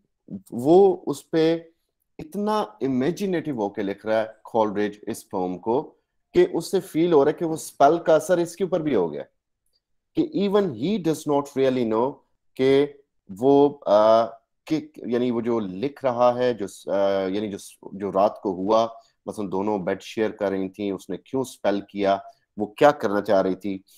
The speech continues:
तो क्या हुआ उस रात को, आ, आ, like, it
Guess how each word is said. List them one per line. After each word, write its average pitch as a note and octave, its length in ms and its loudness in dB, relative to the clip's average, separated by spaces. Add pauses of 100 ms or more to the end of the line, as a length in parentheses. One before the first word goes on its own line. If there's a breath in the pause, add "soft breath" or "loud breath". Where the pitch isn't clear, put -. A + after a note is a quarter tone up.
(340 soft breath)
तो G3+ 60 -8
क्या F3+ 300 0
हुआ D#3 320 2
उस - 300 -8
रात A2+ 360 0
को, C#3 280 -4 (760)
आ, A#2 60 4 (800)
आ, G2+ 140 2
like, G#2+ 520 -4
it - 80 -20